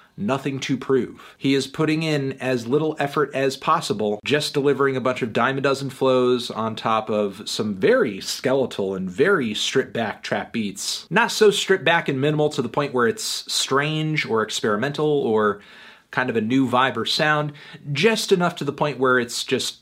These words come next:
really uneventful and bland. But even though most of the beats on this thing are basic as hell, really the biggest loss and the most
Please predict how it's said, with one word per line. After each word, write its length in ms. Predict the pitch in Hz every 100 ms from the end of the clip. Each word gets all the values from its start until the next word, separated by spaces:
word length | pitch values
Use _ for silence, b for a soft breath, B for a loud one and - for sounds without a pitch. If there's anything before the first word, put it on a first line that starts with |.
| -
really 400 | 120 120 110 107
uneventful 560 | 117 104 110 - 110
and 100 | 95
bland. 380 | 101 95 82 78 -
But 220 | 156 160
even 160 | 208 240
though 120 | 220
most 260 | 165 175 -
of 60 |
the 80 | 143
beats 320 | 117 143 143
on 80 | 131
this 120 | 120
thing 160 | - 123
are 80 | 104
basic 460 | 90 131 127 123
as 140 | 107 -
hell, 340 | 117 87 92
really 360 | 110 110 196 240
the 100 | 190
biggest 680 | 123 - 139 139 135 - -
loss 440 | 110 110 104 -
and 80 | 107
the 60 | 101
most 300 | 110 104